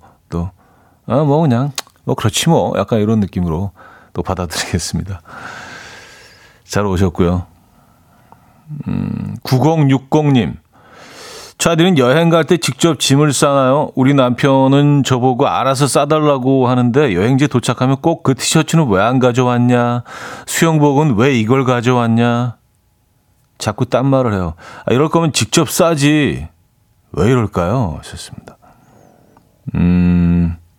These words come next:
그러게요. 왜, 왜 그러실까요? <laughs> 아, 직접 싸면 되는 거 아닌가요? 아, 저는 직접, 어, 쌉니다.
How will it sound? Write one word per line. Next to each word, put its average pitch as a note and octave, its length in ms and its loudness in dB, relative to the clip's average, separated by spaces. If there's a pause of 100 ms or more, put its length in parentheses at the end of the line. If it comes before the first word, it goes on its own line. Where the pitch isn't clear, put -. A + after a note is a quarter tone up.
(640)
그러게요. A#2+ 380 0
왜, A#2 120 0
왜 G#2 200 0
그러실까요? A#2+ 640 0
<laughs> - 1200 -16
아, G#2 100 -2
직접 E3+ 320 0
싸면 D#3 400 2
되는 C3 240 2
거 A#2+ 180 -2
아닌가요? F2+ 420 -2 (360)
아, A#2 80 -2
저는 F3 260 0
직접, D3+ 480 0 (380)
어, G#2 640 0
쌉니다. G2 960 0